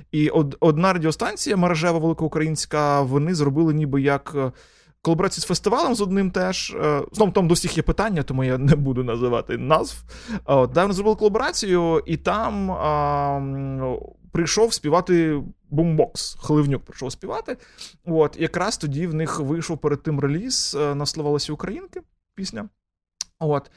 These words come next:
І, мабуть, е, е, ці бідолашні ведучі, е, так готувалися сильно, і там така їм далека була група Бумбокс перед тим, що вони просто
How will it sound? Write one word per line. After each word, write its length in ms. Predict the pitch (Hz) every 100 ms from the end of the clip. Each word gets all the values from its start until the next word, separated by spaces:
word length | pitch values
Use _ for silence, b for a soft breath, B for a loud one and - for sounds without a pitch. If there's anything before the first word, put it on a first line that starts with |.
| B 180 B
І, 100 | 160
мабуть, 460 | 143 160 170 240 -
е, 100 | 156
е, 840 | 147 139 131 127 127 120 104 131 127
ці 120 | -
бідолашні 400 | 170 151 175 180
ведучі, 560 | 139 135 165 196 147 131
е, 320 | 117 123 120
так 220 | - 160
готувалися 540 | 139 131 139 175 190 165
сильно, 500 | - 143 123 117 110
і 60 | 135
там 400 | 156 151 143 135
така 220 | - 160
їм 140 | 151
далека 280 | 139 151 151
була 180 | 131 135
група 280 | 151 - 135
Бумбокс 500 | 127 123 135 - -
перед 260 | 143 127
тим, 240 | - 135 131
що 140 | -
вони 180 | 127 127
просто 360 | - - -